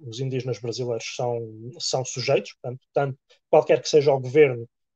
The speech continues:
eh, a grilagem continua, a destruição das, eh, das, das suas terras ancestrais continua, ahm, o recuo das demarcações continua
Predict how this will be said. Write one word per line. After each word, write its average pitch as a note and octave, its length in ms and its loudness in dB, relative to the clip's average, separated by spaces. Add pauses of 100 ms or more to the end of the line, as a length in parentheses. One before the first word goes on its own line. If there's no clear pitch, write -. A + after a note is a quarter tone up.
eh, B2+ 340 -2
a - 20 0
grilagem C#3+ 560 6
continua, C#3 800 0
a B2 60 -4
destruição C#3 800 -4 (300)
das, C3 760 2
eh, A#2+ 340 -4
das, B2+ 260 -6 (100)
das C3 140 -8
suas C3+ 200 -2
terras C3+ 300 0
ancestrais C#3 480 -2
continua, C#3+ 720 0 (460)
ahm, A#2+ 640 -2 (1080)
o C#3 120 -4
recuo F3 380 -4
das C#3 200 6
demarcações C#3+ 580 0
continua D3+ 680 -2